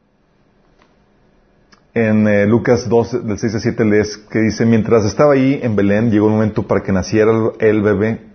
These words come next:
María dio luz a su primer hijo, un varón". Sí. Y la lógica de, de su encarnación, chicos, de su despojo como,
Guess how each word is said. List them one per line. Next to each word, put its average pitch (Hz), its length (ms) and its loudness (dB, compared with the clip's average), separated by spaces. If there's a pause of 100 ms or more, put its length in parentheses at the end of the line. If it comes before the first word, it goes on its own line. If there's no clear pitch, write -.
(180)
María 98 260 0
dio 107 220 2
luz 127 440 0
a - 60 -6
su 98 140 -8
primer 101 260 0
hijo, 107 340 -4 (140)
un 95 120 -2
varón". 87 280 -4 (560)
Sí. 98 340 -8 (1300)
Y 170 540 4 (560)
la 156 140 6
lógica 196 440 2
de, 170 280 2
de 135 180 2
su 135 220 -4
encarnación, 120 600 -2
chicos, - 280 -2
de 131 40 2
su - 140 -2
despojo 127 460 0
como, 107 460 -4